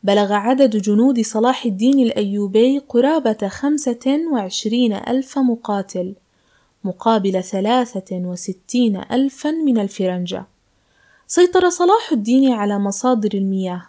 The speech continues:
فانسحب الصليبيون إلى سهل حطين من التعب والعطش، وساعده هبوب الريح بجهة الصليبيين، فأمر أن تشتعل النار في الحشائش اليابسة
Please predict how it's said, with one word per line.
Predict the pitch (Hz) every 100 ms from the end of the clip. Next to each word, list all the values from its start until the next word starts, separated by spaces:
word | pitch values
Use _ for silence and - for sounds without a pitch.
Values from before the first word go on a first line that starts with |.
| _ _ _ _ _
فانسحب | 202 196 - 254 208
الصليبيون | 190 - 190 185 175 175 202 254 240
إلى | - 185 180
سهل | - 247 214 196
حطين | - - - 240 233 196 185
من | 180
التعب | 180 - 269 285 311
والعطش، | 302 285 214 175 - 180 - - - _ _ _ _
وساعده | 190 - 190 185 240 214 190 185 180
هبوب | 180 202 240 208
الريح | 190 214 226 208
بجهة | 190 208 233 220
الصليبيين، | 190 - 190 185 175 180 196 226 254 339 - _ _ _ _ _ _ -
فأمر | 262 339 427 453 349
أن | 226 220
تشتعل | 214 - 254 233 208
النار | 190 214 226 208
في | 202
الحشائش | 190 202 - 240 254 202 -
اليابسة | 190 190 185 226 -